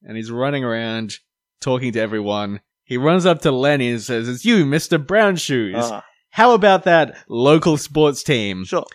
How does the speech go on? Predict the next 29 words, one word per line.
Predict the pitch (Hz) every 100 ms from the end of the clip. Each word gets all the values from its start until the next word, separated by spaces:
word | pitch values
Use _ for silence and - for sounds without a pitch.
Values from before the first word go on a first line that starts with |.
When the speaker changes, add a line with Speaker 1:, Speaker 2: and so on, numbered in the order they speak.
| _ -
Speaker 1:
Now, | 131
the | 151
Simpsons | 160 226 233 233 196
didn't | 214 165
realize | 147 143 135 120
how | 139
powerful | 117 131 123 - 113
they | 113
were | 110 120
back | 117 135 110
then, | 131 101 98
I |
suppose. | 104 104 - 104 98 98 - - 139
Speaker 2:
Mm. | 139 104 _ _ _
Speaker 1:
Mister | 135 208 -
Burns | 180 190 185
speaks | - - 165 -
this | 160 135
line, | 135 131 127 127 123 117 _ _ _ _ _
and | 120 123 120 113 101 127 113
discourse | 160 196 - 214 214 214
around | 202 214 202
sport | - - 170 143 147 127
is | 120 110
ruined | 107 113 143 160 151
forever. | - 165 139 135 123 143 160
<laughs> | -
Speaker 2:
Literally | 131 120 120 120 - 113 110
forever. | - 107 107 101